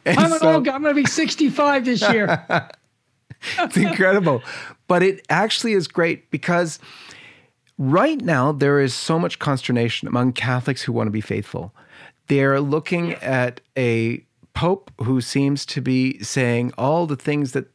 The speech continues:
Speaker 1: they only saw in their nightmares. They, they often saw priests or maybe even bishops, you know, back a decade ago or more, who were, you know, saying these weird things and, and not really being pro-life, being very lackluster, if,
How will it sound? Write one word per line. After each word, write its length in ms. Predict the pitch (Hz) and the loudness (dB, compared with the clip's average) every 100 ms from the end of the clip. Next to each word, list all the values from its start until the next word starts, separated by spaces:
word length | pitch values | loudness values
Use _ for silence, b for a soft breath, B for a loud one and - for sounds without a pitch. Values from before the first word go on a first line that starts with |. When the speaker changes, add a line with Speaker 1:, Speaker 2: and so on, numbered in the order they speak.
| _ _ _ | _ _ _
Speaker 1:
they 420 | - 123 123 127 - | -2 0 0 -2 -6
only 380 | 127 123 127 123 | -4 -2 -2 -2
saw 300 | 117 123 123 | 0 0 2
in 140 | 120 117 | 0 0
their 140 | 113 | 0
nightmares. 560 | 113 127 110 110 110 - B B B | 0 0 0 -2 -4 -8 B B B
They, 240 | 143 151 147 | 0 2 0
they 360 | 147 151 147 - | -2 0 0 0
often 520 | 147 220 - 123 117 | 2 2 0 0 0
saw 360 | 123 139 131 139 | 0 0 2 0
priests 460 | - 254 220 - 147 | 0 -2 -2 -2 0
or 140 | 135 | 2
maybe 280 | 135 180 190 | 2 0 0
even 200 | 139 131 | 0 0
bishops, 540 | 131 - 127 - - B B - | 0 0 0 -2 -10 B B -2
you 80 | 135 | 0
know, 100 | 120 | 2
back 420 | 135 139 - - | 0 0 -4 -6
a 60 | |
decade 380 | 120 127 131 127 | -2 0 0 0
ago 240 | 113 110 113 | 0 0 0
or 120 | 110 | 2
more, 300 | 131 151 104 B B | 0 0 -2 B B
who 140 | - 202 | -4 0
were, 260 | 214 185 B B B B | 2 0 B B B B
you 80 | 202 | -2
know, 160 | 311 226 | 0 0
saying 320 | 240 233 240 | 2 2 2
these 220 | 208 117 | 0 0
weird 340 | 127 226 214 | 0 0 -2
things 400 | 180 190 202 185 | 0 0 2 0
and, 180 | 160 147 | 0 0
and 160 | 143 151 | 2 2
not 160 | 196 147 | 2 2
really 240 | 180 202 | 2 2
being 260 | 151 196 190 | 0 0 0
pro-life, 480 | 160 156 170 175 170 | -2 0 2 0 2
being 300 | 156 135 107 | 2 2 0
very 540 | 131 208 233 170 131 | 0 2 2 2 2
lackluster, 800 | 120 135 185 185 151 135 - 120 | 2 2 2 0 -2 -2 -2 -4
if, 320 | 131 120 - | -4 -6 -6